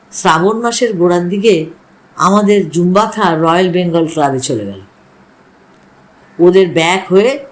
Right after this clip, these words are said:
ধুমসে খেলতে লাগলো। অন্যরা উসখুস করতে লাগলো। বড় মামা মিটিং করে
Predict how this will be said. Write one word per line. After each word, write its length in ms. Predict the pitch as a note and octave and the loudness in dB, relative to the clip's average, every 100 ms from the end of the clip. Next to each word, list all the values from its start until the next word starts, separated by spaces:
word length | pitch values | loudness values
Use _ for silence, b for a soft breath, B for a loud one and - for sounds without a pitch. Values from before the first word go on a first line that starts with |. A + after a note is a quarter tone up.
| _ - | _ -12
ধুমসে 400 | B2 F3+ F3+ D#3+ | 0 2 2 -2
খেলতে 360 | E3+ D#3+ B2 B2+ | -2 -2 -4 -6
লাগলো। 300 | A2 G2+ G2 G2+ _ _ _ _ _ _ _ _ _ _ _ _ _ - | -8 -10 -16 -20 _ _ _ _ _ _ _ _ _ _ _ _ _ -2
অন্যরা 420 | A#3+ B3+ B3 A#3+ | 0 2 2 2
উসখুস 440 | A#3 A3+ - B3 | 0 -2 -4 -6
করতে 300 | - A3 G#3 | -2 -2 0
লাগলো। 360 | G3+ G3 F#3 G3 - _ _ _ _ _ _ _ _ | 2 2 0 -2 -6 _ _ _ _ _ _ _ _
বড় 240 | D3 F3 F#3 | 0 2 2
মামা 300 | G3+ A3 G#3+ | 0 0 0
মিটিং 400 | G3 G3 G#3+ A3 | 0 0 -4 -2
করে 360 | A3 G#3 F#3 | 0 2 0